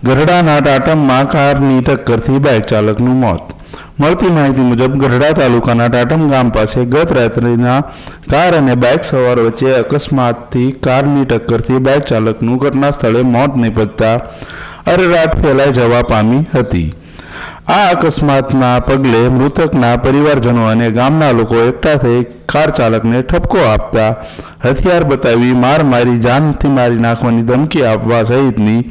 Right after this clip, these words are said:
પોલીસ ફરિયાદ ભારે ચકચાર મચી જવા પામી છે.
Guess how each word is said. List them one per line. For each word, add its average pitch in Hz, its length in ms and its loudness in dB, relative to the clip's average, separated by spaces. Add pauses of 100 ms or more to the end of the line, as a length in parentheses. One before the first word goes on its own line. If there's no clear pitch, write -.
(280)
પોલીસ 147 340 0
ફરિયાદ 110 540 0 (540)
ભારે 139 280 2
ચકચાર 120 440 -2
મચી 117 280 0
જવા 104 300 0
પામી 104 440 0 (520)
છે. 117 240 -2